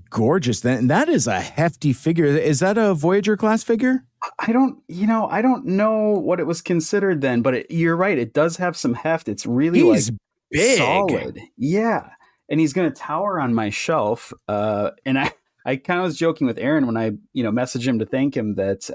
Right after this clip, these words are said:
Speaker 2: uh, you know, I don't, I don't have room for this on my animated shelf. I'm gonna have to really squeeze it in,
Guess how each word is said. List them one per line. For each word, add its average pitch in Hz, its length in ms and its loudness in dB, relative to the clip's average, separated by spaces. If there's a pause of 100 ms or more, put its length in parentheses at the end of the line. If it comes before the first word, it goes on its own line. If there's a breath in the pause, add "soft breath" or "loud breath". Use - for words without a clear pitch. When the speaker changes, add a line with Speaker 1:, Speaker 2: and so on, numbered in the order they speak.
Speaker 2:
uh, 104 420 -4 (420 loud breath)
you 127 80 2
know, 117 80 0
I 107 100 0
don't, 147 400 0 (140)
I 131 120 0
don't 139 360 0
have 131 260 -2
room 147 220 2
for 135 180 -4
this 104 340 0 (120)
on 110 180 0
my 101 160 -2
animated 131 560 0
shelf. 95 340 -2
I'm 107 120 -2
gonna 117 160 0
have 123 140 -2
to 110 100 -4
really 120 220 0
squeeze 120 440 -2
it 107 80 -4
in, 117 420 0